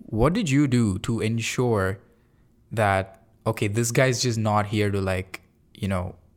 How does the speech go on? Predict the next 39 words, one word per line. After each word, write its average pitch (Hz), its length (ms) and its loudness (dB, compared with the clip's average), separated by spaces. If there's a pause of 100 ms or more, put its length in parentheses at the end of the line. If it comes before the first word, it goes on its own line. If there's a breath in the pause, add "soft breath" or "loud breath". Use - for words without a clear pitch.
(140)
mess 101 260 -2
around. 95 360 0
He's, 104 220 -4
he 107 300 -4
means 107 380 -2
business. 92 640 -6 (500 soft breath)
How 117 220 0
did 127 200 -2
you, 135 380 -2 (500)
how 135 160 -2
did 143 160 -2
you 165 120 0
establish 120 760 0
your 98 140 0
authority? 87 540 -10
Because 127 220 0
authority, 202 520 0
fine, 123 420 0
you 110 80 -4
know, 117 200 -4 (540 soft breath)
the 123 140 0
rank, 131 460 0 (180)
okay, 110 240 -2
fine, 95 340 -4
you 113 160 -4
have 120 300 0
the 101 80 -2
rank, 104 280 -2 (140)
but 98 280 -8 (180)
how 127 180 -2
did 143 140 -6
you 156 100 0
establish 104 720 -4
it? 98 140 -6
How 113 180 0
did 127 140 -4
you 135 80 -6
transcend 117 760 -4
it 220 240 -6